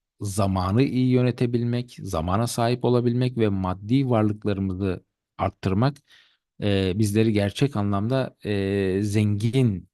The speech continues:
e, insan sınıfına sokar. E, network marketing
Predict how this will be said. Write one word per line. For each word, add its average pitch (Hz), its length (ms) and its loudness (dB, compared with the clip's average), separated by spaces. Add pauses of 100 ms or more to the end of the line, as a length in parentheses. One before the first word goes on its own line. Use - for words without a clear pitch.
(120)
e, 98 360 -6
insan 107 680 -2
sınıfına 95 460 -6
sokar. - 420 -12 (520)
E, 101 80 0 (640)
network 120 460 2
marketing 135 480 2